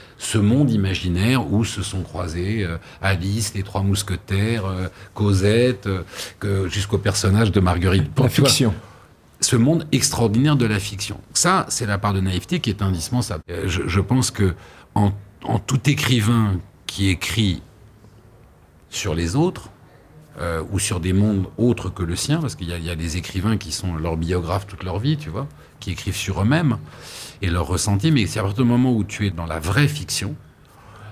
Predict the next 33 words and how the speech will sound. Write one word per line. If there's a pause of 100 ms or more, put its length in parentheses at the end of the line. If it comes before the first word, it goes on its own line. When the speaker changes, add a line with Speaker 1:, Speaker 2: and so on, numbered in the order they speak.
(120)
Speaker 1:
euh, (580)
où
tu
as
ce
regard
tourné,
je
pense
qu'il
y
a...
Un
Speaker 2:
Oui,
mais,
mais
la
Speaker 1:
quelqu'un
Speaker 2:
naïveté
est
une
chose,
mais
la,
le
stress, (440)
rappelle-moi,
combien
t'as
publié
de
romans
aujourd'hui ?